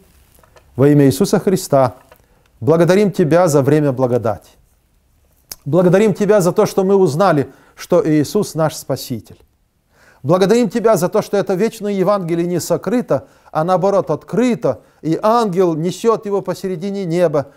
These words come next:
чтобы оно стало доступно всем живущим на земле. Мы благодарим Тебя за жертву на Голгофском кресте и за то, что грехи наши омыты, и у нас появилась надежда на жизнь вечную,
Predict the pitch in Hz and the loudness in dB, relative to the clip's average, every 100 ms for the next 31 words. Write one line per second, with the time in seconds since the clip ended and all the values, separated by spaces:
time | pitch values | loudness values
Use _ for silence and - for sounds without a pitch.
0 | _ - 180 185 185 - 185 180 156 160 | _ -10 -6 -2 -4 -2 0 0 0 -4
1 | - 160 160 - - 233 220 170 _ _ | -4 -6 -8 -10 -6 -4 -4 -6 _ _
2 | 113 127 143 151 - 147 123 _ - 127 | -12 -8 -6 -6 -8 -12 -12 _ -10 -8
3 | 110 113 107 107 _ _ _ _ _ _ | -8 -12 -10 -10 _ _ _ _ _ _
4 | _ _ - 185 196 220 208 214 226 175 | _ _ -4 -2 0 0 2 2 2 0
5 | 175 170 160 156 131 202 165 156 151 139 | -2 0 0 0 0 0 -2 -8 -10 -6
6 | 147 208 208 - 190 190 190 - 151 117 | -4 -2 -4 -8 -10 -8 -10 -4 -2 -2
7 | _ _ _ 165 151 - 190 208 160 196 | _ _ _ -4 -4 -2 -4 -4 -2 -4
8 | - 233 214 185 190 190 190 175 127 110 | -4 -4 -4 -4 -2 -2 0 0 -4 -12
9 | _ _ - 170 175 214 220 - _ _ | _ _ -2 -2 2 0 -2 -8 _ _
10 | _ 156 185 185 202 175 151 127 120 110 | _ -2 0 2 0 0 -2 -6 -14 -6
11 | 190 165 151 170 - _ _ - 123 120 | -6 -6 -8 -8 -8 _ _ -14 -10 -8
12 | 170 185 135 131 131 - 120 110 | -8 -8 -4 -2 -2 -4 -10 -10